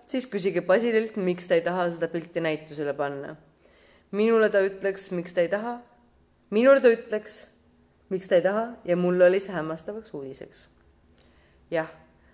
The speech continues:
võib-olla on ka Basilil oma saladus. Ta katsub selle välja uurida.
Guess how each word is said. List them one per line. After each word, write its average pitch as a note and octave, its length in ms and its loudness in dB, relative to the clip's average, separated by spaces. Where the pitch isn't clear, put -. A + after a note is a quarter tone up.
võib-olla G3 380 2
on F#3+ 100 -2
ka G3 80 0
Basilil F#3+ 480 -2
oma D#3 240 -6
saladus. D#3 640 -10
Ta E3 100 -6
katsub E3 280 -8
selle D#3+ 220 -6
välja D#3 340 -6
uurida. C#3+ 300 -14